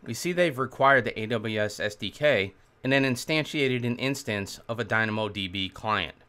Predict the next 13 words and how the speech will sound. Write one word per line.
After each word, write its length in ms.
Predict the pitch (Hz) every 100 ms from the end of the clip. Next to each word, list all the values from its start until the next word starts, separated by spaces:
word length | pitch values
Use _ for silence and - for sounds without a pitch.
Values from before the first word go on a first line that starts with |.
| _ _ -
Inside 360 | 143 180 160
of 60 | 123
the 80 | 113
function 440 | 139 131 - 107
handler, 580 | 131 165 170 107 95 - _ _
they've 200 | - 117
implemented 520 | 143 147 147 135 127 113
the 80 |
routing 460 | 107 131 147 123 107
in 180 | 110 110
a 40 |
switch 360 | - - 117 -
statement. 440 | - 85 78 73